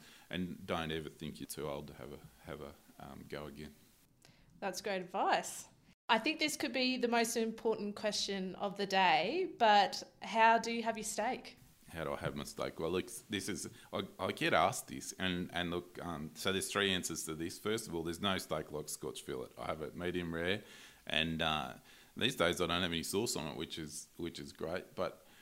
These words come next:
Speaker 1: but funnily,
Speaker 2: A good
Speaker 1: I
Speaker 2: steak speaks for itself.
Speaker 1: Oh, it does.
Speaker 2: <laughs>
Speaker 1: It does. Like, it's, it's fanta-, I just eat red meat every day. I'm a shocker. I love it. And, um, there's nothing better. But I, I, I like blade sometimes, Shane, because it's, it's real. And we,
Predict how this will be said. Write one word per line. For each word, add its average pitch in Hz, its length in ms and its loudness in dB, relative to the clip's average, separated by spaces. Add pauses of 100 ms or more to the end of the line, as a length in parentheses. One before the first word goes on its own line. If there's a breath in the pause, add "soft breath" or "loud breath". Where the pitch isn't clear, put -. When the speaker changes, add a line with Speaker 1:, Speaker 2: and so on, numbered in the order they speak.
(280 loud breath)
Speaker 1:
but - 220 2
funnily, 120 640 0
Speaker 2:
A 202 60 -4
good 254 140 0
Speaker 1:
I - 20 2
Speaker 2:
steak 226 320 4
speaks 214 280 -6
for 180 140 -6
itself. - 480 -6
Speaker 1:
Oh, 123 160 -2
it 143 140 -6
does. 156 440 4
Speaker 2:
<laughs> - 20 -14
Speaker 1:
It 95 180 -4
does. 113 500 4
Like, 95 240 0
it's, - 280 -6
it's 90 200 -8
fanta-, 90 420 -2
I 101 200 6
just 76 260 -6
eat 76 220 -4
red 78 200 -8
meat 73 180 -6
every 73 200 -6
day. 73 320 -2
I'm 76 140 -6
a 71 60 -12
shocker. 69 440 -4
I 80 60 2
love 80 260 4
it. - 160 -6 (360 loud breath)
And, 82 360 -2
um, 78 300 -2
there's 78 200 -6
nothing 76 340 -6
better. 76 340 -4 (300)
But 92 120 0
I, 92 100 2 (600 loud breath)
I, - 20 -6 (260)
I 151 60 -6 (140)
like - 220 -4
blade 101 460 -4
sometimes, 73 600 -8
Shane, 80 320 -6
because 87 400 -6
it's, - 340 -8
it's - 220 -8
real. 85 320 -2
And 87 100 -2
we, 101 140 0